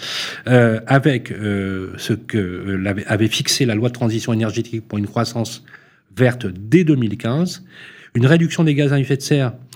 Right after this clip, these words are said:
de quarante pour cent et de trente pour cent de sa conno-, de sa consommation d'énergie fossile dès deux mille trente. Mais pour atteindre ce niveau de bâtiments basse consommation,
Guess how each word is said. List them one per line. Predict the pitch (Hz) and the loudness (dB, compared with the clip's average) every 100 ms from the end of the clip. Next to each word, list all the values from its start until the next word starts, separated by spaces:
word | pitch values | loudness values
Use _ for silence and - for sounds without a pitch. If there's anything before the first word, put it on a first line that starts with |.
| - - 113 | -20 -10 -6
de | |
quarante | 110 160 156 139 | 0 2 2 0
pour | 139 131 | -2 -4
cent | 135 | -4
et | 107 | -4
de | |
trente | 156 147 | 0 0
pour | 147 | 0
cent | - 135 | 0 0
de | |
sa | 123 | 0
conno-, | 123 113 110 | -2 -2 -4
de | - 104 107 - | -6 -8 -8 -4
sa | 110 | -4
consommation | 101 - 139 139 127 120 123 | -4 -4 -2 0 -2 -2 -2
d'énergie | 110 113 107 107 | -2 -2 -4 -6
fossile | 113 110 117 95 - _ _ _ _ _ | -6 -6 -6 -8 -12 _ _ _ _ _
dès | 113 180 | 2 4
deux | 160 | 4
mille | 151 120 | 0 -2
trente. | - 190 190 - _ _ - _ _ _ - | -2 -2 -2 -10 _ _ -20 _ _ _ 0
Mais | 131 | 2
pour | 123 151 170 | 2 2 2
atteindre | 170 147 123 | 2 0 0
ce | 131 | 2
niveau | 127 123 120 117 - - | 2 2 2 0 -6 -6
de | 104 101 - | -2 -2 0
bâtiments | 135 139 - 135 113 | 0 0 0 0 0
basse | 98 143 147 | 0 2 0
consommation, | - 120 - 104 101 - 131 170 | -2 -4 -2 -2 -4 -2 -2 -2